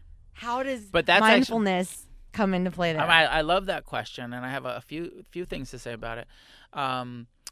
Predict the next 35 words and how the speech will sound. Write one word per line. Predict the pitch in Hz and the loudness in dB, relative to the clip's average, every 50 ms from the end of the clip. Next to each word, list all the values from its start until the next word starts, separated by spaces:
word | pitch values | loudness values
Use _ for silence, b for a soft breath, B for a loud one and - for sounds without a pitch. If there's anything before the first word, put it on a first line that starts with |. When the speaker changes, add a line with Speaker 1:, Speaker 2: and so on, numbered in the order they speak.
| _ _ - | _ _ -10
Speaker 2:
and | 147 147 - | -10 -8 -6
part | - 196 214 226 | -2 -2 -2 0
of | 233 208 180 | -2 -2 -4
it | 156 143 - | -6 -8 -8
is | - 143 139 135 131 127 120 - - - _ _ _ _ _ _ _ _ _ _ _ _ _ _ _ _ _ _ _ | -8 -6 -6 -6 -6 -8 -10 -14 -20 -20 _ _ _ _ _ _ _ _ _ _ _ _ _ _ _ _ _ _ _
this | 143 151 139 - - | -12 -10 -10 -10 -12
fear | - - - - 147 139 135 127 123 113 | -20 -18 -14 -10 -8 -6 -6 -6 -6 -8
that | 117 - | -10 -12
we | - 117 113 | -12 -12 -10
have | 113 113 107 104 - | -10 -10 -10 -10 -12
about | 107 110 110 107 107 | -12 -12 -10 -10 -10
our | 104 107 | -10 -12
pain. | - - 123 120 110 104 113 113 - _ _ _ _ _ _ _ b b b b b b b b b | -12 -14 -14 -14 -14 -14 -18 -20 -20 _ _ _ _ _ _ _ b b b b b b b b b
And, | - 143 139 131 131 127 127 127 127 123 127 | -10 -8 -8 -6 -6 -8 -8 -10 -10 -10 -8
um, | 131 127 123 123 131 - | -8 -6 -6 -8 -8 -10
you | 185 180 | -10 -8
know, | 175 | -8
I, | 175 185 - - | -8 -8 -8 -6
I | 170 175 185 | -4 -4 -2
don't | 196 185 170 | -4 -4 -6
actually | 151 139 123 - 131 123 | -6 -8 -8 -10 -12 -12
know | 117 117 117 117 | -10 -10 -10 -10
you, | 113 117 | -10 -12
Dana, | 113 120 117 117 127 131 | -12 -12 -12 -12 -10 -10
but | 135 139 131 | -10 -10 -8
my | 135 135 131 | -8 -10 -10
sense | - 165 196 214 - | -10 -10 -10 -10 -10
is | 202 151 131 120 | -10 -10 -10 -8
that | - 135 120 113 | -6 -6 -6 -6
you're | - 131 147 165 151 | -6 -6 -6 -4 -4
actually | 135 131 127 - - 127 | -6 -8 -10 -12 -14 -14
kind | - - 120 117 | -12 -12 -12 -10
of | 107 | -10
a | 107 | -12
badass | 107 - 117 110 113 117 120 113 107 104 120 160 - - - - - _ | -12 -10 -8 -8 -8 -8 -8 -8 -8 -8 -10 -12 -16 -20 -20 -20 -20 _